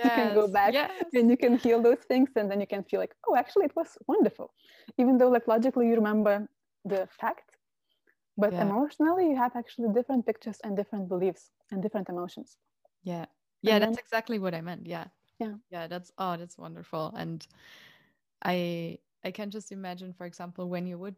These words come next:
Speaker 2: be, like, eighty, eighty years old and you never really had time for personal development or for spirituality because it was just a different generation or
Speaker 1: Yeah.
Speaker 2: whatever. And then,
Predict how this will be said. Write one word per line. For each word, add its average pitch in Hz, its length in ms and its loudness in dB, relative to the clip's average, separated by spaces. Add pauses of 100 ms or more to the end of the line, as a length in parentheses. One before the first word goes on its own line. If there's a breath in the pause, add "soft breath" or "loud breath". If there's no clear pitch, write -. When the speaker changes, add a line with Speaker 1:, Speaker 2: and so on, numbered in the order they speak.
Speaker 2:
be, 190 180 -12
like, 170 440 -14
eighty, 175 520 -8
eighty 175 220 -10
years 185 340 -12
old 165 200 -10
and 165 140 -12
you 170 80 -10
never 170 400 -10
really 165 260 -12
had 160 180 -14
time 165 260 -14
for 165 160 -16
personal 165 340 -16
development 160 760 -10
or - 140 -16
for - 160 -20
spirituality 175 760 -14
because 160 400 -18 (500 loud breath)
it - 40 -10
was 196 180 -10
just 180 200 -16
a 175 40 -14
different 165 300 -14
generation 175 580 -10
or 165 100 -10
Speaker 1:
Yeah. 233 160 -4
Speaker 2:
whatever. 170 360 -8
And 170 160 -10
then, 180 320 -6